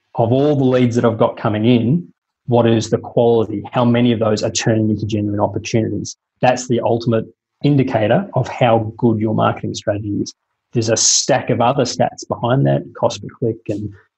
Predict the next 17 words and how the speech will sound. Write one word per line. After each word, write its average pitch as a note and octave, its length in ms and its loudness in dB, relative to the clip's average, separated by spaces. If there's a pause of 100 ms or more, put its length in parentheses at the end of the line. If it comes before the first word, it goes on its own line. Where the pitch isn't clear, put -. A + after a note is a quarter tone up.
(220)
cost - 200 -2
per A#2 80 2
acquisition A2 520 0
and A#2 120 -6
so C3 200 2
forth. A2 340 -2 (480)
But, G#2+ 180 0
you C3 100 -10 (140)
know, A2 140 2
those A#2+ 320 2
ratio A#2+ 540 4
figures D3 260 2
like A#2 200 0 (160)
qualification A2 720 -2
rate, A2 220 0 (480)
really A2 160 0
important. G#2+ 520 0